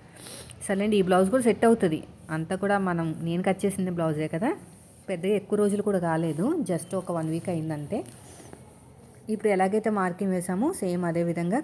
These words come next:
కటింగ్ చేసుకుంటూ వెళ్ళిపోండి. వీడియో నచ్చితే మాత్రం లైక్ చేయండి ఫ్రెండ్స్. మీరు మన ఛానల్ ఫస్ట్ టైమ్ చూస్తే సబ్స్క్రైబ్ చేయండి. ఇలా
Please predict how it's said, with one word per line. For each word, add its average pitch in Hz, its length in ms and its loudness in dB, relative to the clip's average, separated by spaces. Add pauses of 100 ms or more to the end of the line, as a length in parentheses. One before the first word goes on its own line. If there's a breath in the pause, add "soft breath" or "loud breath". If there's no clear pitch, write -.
కటింగ్ 170 280 0
చేసుకుంటూ 170 420 -2
వెళ్ళిపోండి. 147 440 -2 (2000 loud breath)
వీడియో 208 260 -8
నచ్చితే 208 360 -6
మాత్రం 196 320 -2
లైక్ 175 220 0
చేయండి 180 240 0
ఫ్రెండ్స్. 151 260 -4 (160)
మీరు 175 220 -4
మన 160 180 -2
ఛానల్ 165 260 -2
ఫస్ట్ 170 220 -4
టైమ్ 175 160 -2
చూస్తే 165 220 -4 (100)
సబ్స్క్రైబ్ 170 480 -4
చేయండి. 165 320 -2 (1040 soft breath)
ఇలా 165 140 -6